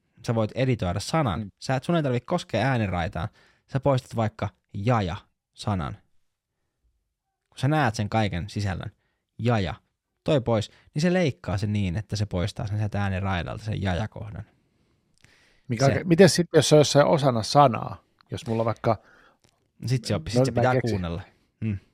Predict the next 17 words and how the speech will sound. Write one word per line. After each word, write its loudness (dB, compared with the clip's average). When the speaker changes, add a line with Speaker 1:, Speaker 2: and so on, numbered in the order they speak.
Speaker 2:
Ja, 2
ja, 2
jana, -2
niin, 2
että -6
se, 0
se -8
Speaker 1:
Niin. -2
Speaker 2:
pitää -6
katsoa, -10
okei. -8
Speaker 1:
Joo, -2
se -2
pitää -4
kuunnella. 4
Speaker 2:
Toihan 8
aika 0